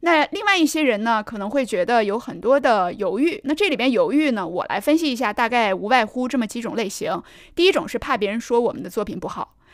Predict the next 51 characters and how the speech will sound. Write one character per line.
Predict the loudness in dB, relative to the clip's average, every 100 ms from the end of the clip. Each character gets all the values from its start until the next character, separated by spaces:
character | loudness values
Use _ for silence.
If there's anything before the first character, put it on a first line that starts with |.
| -20 _ _
第 | 4
二 | 6
种 | 4 0
呢 | -4
是 | -8
说 | -2 2 4 2 -2 _ _
怕 | -2 2
别 | 6
人 | 6
把 | 8
我 | 6
们 | 4
的 | -4
一 | -4
些 | -4 -2 0
idea | 0 2 0
偷 | 0 0
走 | 0 0
了， | -6 -4
因 | -4
为 | -2
我 | -2
这 | -4
个 | -4
东 | -4 -4
西 | -6
还 | -4
没 | -4
成 | -4 -4
型。 | -4 -6 -8 -12 -20 -8 2
那 |
么 | 4
还 | 6 6
有 |
一 | 6
种 | 2 -2
情 | -8 -6
况 | -4
呢， | -4 -6
就 | -8
是 | -6
在 | -4 -2 -2 -6 -10
创 | -6 -2
作 | 0
过 | 4 4
程 | 4
中 | 0 0
就 | -2 -4
觉 | -4
得 | -6 -2
说， | -2